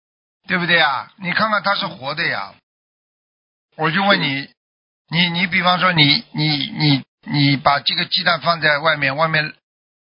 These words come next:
Speaker 1: 外面热了之后，这个鸡蛋就会发臭了不啦？
Speaker 2: 是的。
Speaker 1: 那么为什么会发臭了？它活的呀，死的怎么发臭了？
Speaker 2: 嗯。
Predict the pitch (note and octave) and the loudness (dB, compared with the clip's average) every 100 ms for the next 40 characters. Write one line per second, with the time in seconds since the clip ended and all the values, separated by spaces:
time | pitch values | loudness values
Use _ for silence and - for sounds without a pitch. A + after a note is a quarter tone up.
0 | _ F#3 F#3 F3 D#3+ C#3 - _ _ _ | _ 0 2 0 -2 -6 -12 _ _ _
1 | - G3 G3 E3 C3+ A#2+ D#3 C#3+ D#3 B2+ | -10 -2 0 2 0 0 -2 0 0 0
2 | - _ _ _ C#3+ D3+ D#3 - D#3 D#3 | -2 _ _ _ -12 -6 -2 0 0 -2
3 | C#3 B2 B2+ B2 - C#3 A2+ G2+ F#2 F2 | -4 -8 -2 -2 2 2 2 0 -4 -6
4 | - _ _ _ _ _ - - E4+ - | -12 _ _ _ _ _ -6 0 2 2
5 | E3+ G3 G#3 A3+ D#3 D3 C#3+ B2 A#2+ A#2 | 4 4 4 0 -2 -4 -4 -4 -2 -2
6 | C3 A2 G#2 - E3+ A#2+ C3 E3+ F3 A#2 | -4 -6 -4 -4 -6 -4 -4 0 0 0
7 | E2+ - _ _ _ _ _ - - D3+ | -2 -10 _ _ _ _ _ -4 -2 0
8 | G3+ F3+ E3 D3+ C#3+ C3+ C3+ A#2 G2 F2+ | -2 0 -2 -2 -2 -2 -4 -4 -6 -8
9 | - _ _ _ _ _ _ _ _ _ | -16 _ _ _ _ _ _ _ _ _
10 | E3+ D#3+ D#3 | -12 -10 -12